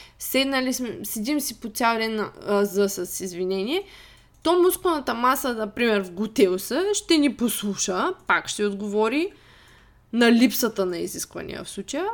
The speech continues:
ще се смачка, ще се отпусне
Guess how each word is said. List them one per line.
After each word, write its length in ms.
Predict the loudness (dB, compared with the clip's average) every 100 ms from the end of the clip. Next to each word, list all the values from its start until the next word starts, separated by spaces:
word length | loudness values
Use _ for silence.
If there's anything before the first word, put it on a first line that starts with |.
| -8 -14
ще 640 | -8 4 6 6 2 -4 -10 _ _
се 160 | -10 -8
смачка, 520 | 6 8 8 6 -2
ще 180 | -2 -4
се 140 | -6
отпусне 680 | -8 -6 -2 0 0 0 -2